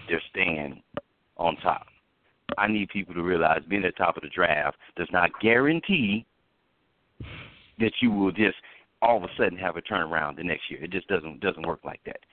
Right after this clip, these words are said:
And if you look at some of the quarterbacks who have not been, there are people who are for teams who are looking for quarterbacks that have not been drafted at the top of the draft that have turned teams around. Derek Carr rings a bell. Just saying.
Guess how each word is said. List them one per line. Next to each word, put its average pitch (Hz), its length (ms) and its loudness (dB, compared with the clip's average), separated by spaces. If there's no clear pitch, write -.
And 104 100 4
if 98 120 2
you 104 180 0
look 175 180 2
at 123 200 2
some 107 180 0
of 92 40 -4
the - 140 -6
quarterbacks 80 500 -2
who 107 140 4
have 80 100 4
not 151 320 0
been, 113 240 0
there 202 100 4
are - 40 0
people 117 300 -4
who 95 200 4
are 85 200 4
for 95 160 4
teams 104 360 0
who 87 100 -2
are 101 160 6
looking 80 260 -4
for 73 120 -10
quarterbacks - 580 -10
that 104 100 0
have 87 120 2
not 143 260 2
been 165 180 0
drafted 82 400 0
at 82 80 -4
the 82 80 -6
top 90 260 0
of - 60 -10
the 73 80 -10
draft 76 360 0
that 80 100 -4
have 127 320 0
turned 90 220 -6
teams 98 180 -4
around. 85 260 -2
Derek 85 200 0
Carr 92 200 4
rings 101 180 -8
a 104 60 -10
bell. 113 300 -4
Just - 180 -12
saying. - 240 -8